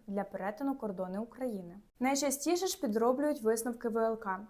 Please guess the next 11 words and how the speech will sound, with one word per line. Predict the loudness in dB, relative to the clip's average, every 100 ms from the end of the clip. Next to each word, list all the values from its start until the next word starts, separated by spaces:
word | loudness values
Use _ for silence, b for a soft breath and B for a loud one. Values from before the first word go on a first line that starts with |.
| -12
За | 0 0
цією | 2 2 4 2
статтею | -2 -6 0 2 2 -2 -6
передбачена | -2 -2 0 -2 -2 -4
наступна | -4 -6 -6 -2 -2
відповідальність: | -2 -2 0 0 -2 -8 -14 -16 b b b -14
штрафні | 0 2 2 0 -2
санкції | 0 -2 -2 -2 -2 -4 -18 -10
або | -6 0 0 0 -4
обмеження | -2 0 0 0 0
волі. | -2 -4 -6